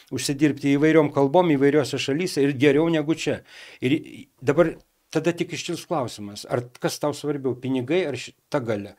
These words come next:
Bet gi galima nuvažiuot, užsidirbt pinigų ir grįžt atgal. Ir vėl š-, sustiprint dar visą šitą reikalą.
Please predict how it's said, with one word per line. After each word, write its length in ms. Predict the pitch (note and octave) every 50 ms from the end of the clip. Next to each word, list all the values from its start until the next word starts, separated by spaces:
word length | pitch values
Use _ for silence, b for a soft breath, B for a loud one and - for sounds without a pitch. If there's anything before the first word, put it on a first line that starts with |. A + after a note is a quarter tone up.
| B B B B
Bet 180 | B A2 C3+ C3
gi 80 | C3+ D#3
galima 400 | - F3+ E3 D3 C#3 C3+ C#3 C#3
nuvažiuot, 420 | C#3 C#3 C#3+ C#3+ C3+ D3+ C#3+ -
užsidirbt 380 | B2 - - B2 C3+ C3 C3 -
pinigų 320 | C3 C3 C3+ C3 D3 D3+
ir 80 | C3+ A2+
grįžt 340 | A2+ B2 D3 C#3+ - -
atgal. 440 | C#3+ B2+ B2+ B2+ D3+ D3 B2+ G#2 F#2 B B B B B B
Ir 180 | - B2 B2 B2
vėl 160 | C#3+ D3 C#3
š-, 160 | - - - - _ E2 - _ _ _ _
sustiprint 720 | _ - - - D3 C#3 - - F3 E3+ E3 C#3+ C3+ B2+ A#2+
dar 140 | A#2+ A#2 A#2
visą 240 | A2+ A#2+ - - B2+
šitą 300 | B2 - B2+ B2 - B2
reikalą. 400 | B2+ B2+ A#2+ B2 - A#2 A2+ G#2+